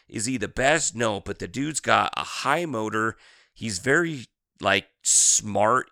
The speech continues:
at play diagnosing, and he just gives his all. And it,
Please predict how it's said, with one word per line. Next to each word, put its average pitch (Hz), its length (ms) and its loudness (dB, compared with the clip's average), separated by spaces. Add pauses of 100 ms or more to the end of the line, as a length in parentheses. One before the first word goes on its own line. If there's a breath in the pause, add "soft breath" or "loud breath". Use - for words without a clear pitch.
(120)
at - 300 -2
play 123 260 0
diagnosing, 107 880 -2 (380 soft breath)
and 151 160 -2
he 170 100 -6
just 185 320 -4
gives 180 280 -6
his 120 180 -2
all. 104 420 0
And 127 160 -2
it, 143 140 -8